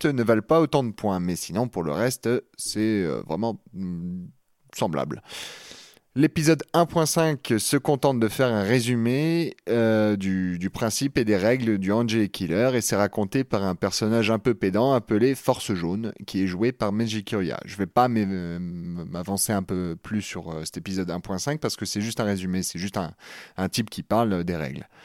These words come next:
L'épisode deux met en scène le premier match de la Coupe du Monde d'Angelic Killer.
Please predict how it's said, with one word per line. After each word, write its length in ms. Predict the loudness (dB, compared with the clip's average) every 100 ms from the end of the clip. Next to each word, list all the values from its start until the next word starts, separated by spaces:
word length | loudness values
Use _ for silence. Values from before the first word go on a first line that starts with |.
| -20 -20 -20 -20 -20 _
L'épisode 500 | -2 0 2 2 2
deux 320 | 4 4 6 4
met 160 | 4
en 120 | 2
scène 520 | 2 2 2 2 2 4
le 160 | 2
premier 320 | 2 0 2
match 360 | 2 2 2 2
de 100 | 2
la 80 | 2
Coupe 180 | 0 -2
du 120 | 0
Monde 200 | 0 2
d'Angelic 420 | 2 2 0 0
Killer. 380 | 0 2 2